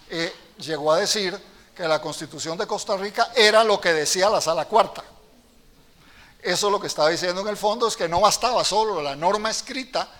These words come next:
y la discusión y aprobación de esa Constitución,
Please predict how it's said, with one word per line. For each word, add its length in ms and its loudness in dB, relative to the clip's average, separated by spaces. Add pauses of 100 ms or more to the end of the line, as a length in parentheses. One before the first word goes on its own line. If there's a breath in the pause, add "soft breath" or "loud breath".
(400 loud breath)
y 140 -10
la 340 -2 (120)
discusión 720 -2
y 40 4
aprobación 680 -2
de 60 -6
esa 160 -4
Constitución, 720 -8